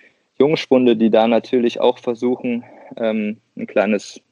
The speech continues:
Ausrufezeichen vielleicht hier und da zu setzen, in Max Rehberg beispielsweise oder in Philipp Florig, die, ähm, bei uns auch in der Tennisbase in Oberhaching trainieren. Ähm, ja, die,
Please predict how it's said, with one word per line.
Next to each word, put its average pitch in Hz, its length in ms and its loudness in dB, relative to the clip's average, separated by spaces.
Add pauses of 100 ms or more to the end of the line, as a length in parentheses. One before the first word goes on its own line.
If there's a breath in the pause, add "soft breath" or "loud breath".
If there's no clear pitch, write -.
(140)
Ausrufezeichen 107 760 -2
vielleicht 107 380 0
hier 120 120 -2
und 110 140 -4
da 107 140 2
zu - 140 -8
setzen, 104 540 -4
in 101 140 -10
Max 104 320 -6
Rehberg 104 320 0
beispielsweise 101 840 -2
oder 98 160 -8
in 98 140 -16 (120)
Philipp 107 300 -6
Florig, 110 460 -2 (580 loud breath)
die, 110 200 4
ähm, 104 480 2
bei 101 120 2
uns 110 260 -6
auch 107 180 -4
in 104 80 -6
der 101 100 -10
Tennisbase 104 640 -8
in 110 80 -8
Oberhaching 107 500 -6
trainieren. 107 520 -4 (500)
Ähm, 104 560 -2 (460)
ja, 107 340 -2 (440)
die, - 360 -10